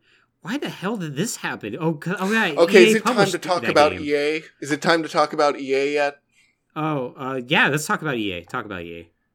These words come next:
Speaker 1: A.
Speaker 2: Okay, fuck E A.
Speaker 1: All right, yeah, fuck E A, yes.
Speaker 2: There, I'm good. So, okay, let, this might get cut out because this, this is gonna be rambly and unresearched, but
Speaker 1: <laughs> Fair enough.
Speaker 2: um,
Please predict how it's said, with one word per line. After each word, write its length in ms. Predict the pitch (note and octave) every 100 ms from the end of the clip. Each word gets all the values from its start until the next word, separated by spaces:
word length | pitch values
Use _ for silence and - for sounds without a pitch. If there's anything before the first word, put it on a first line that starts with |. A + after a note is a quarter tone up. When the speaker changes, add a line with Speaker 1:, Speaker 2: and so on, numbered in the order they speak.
| _ _ -
Speaker 1:
A. 40 |
Speaker 2:
Okay, 300 | C#3 D3 B2 G2+
fuck 300 | - B2 B2+
E 140 | G#2
A. 160 | F#2+ G2 _ _ _
Speaker 1:
All 60 | A#2
right, 120 | G#2
yeah, 100 | G2
fuck 240 | F2+ G#2+
E 100 | F#2
A, 100 | F2+
yes. 380 | F#2 G2 G2 - _ _ _
Speaker 2:
There, 200 | A#2+ A2
I'm 100 | G#2 G#2
good. 240 | G#2+ G2 - _ _ _ _ _ _ _ - -
So, 300 | - G3 F#3+ F3
okay, 380 | F3 E3 G#2 F#2+ _
let, 320 | D3+ D#3 C#3+ A#2 - _ _ _
this 200 | B2+ A2+
might 200 | A2+ G2+
get 140 | G2+ F2+
cut 200 | F#2+ F2+
out 300 | F2 F2 -
because 540 | G2 G2+ F#2 F#2 - - _ _ _ _
this, 180 | B2 C3+ C3+
this 160 | C#3 D3+
is 60 |
gonna 200 | D#3 C#3+
be 340 | A#2+ B2 A2 G2 _ _ _ _
rambly 640 | D3 C3 C3+ B2+ A#2+ A#2
and 100 | G#2
unresearched, 760 | G2+ G#2 G2 F2+ G#2 E2 - - _
but 280 | A2 G#2 -
Speaker 1:
<laughs> 560 | - - - - A#3
Fair 200 | - D3
enough. 300 | D#3 B2 E3+
Speaker 2:
um, 680 | B2 B2 A#2+ A#2 A#2 A#2 A2+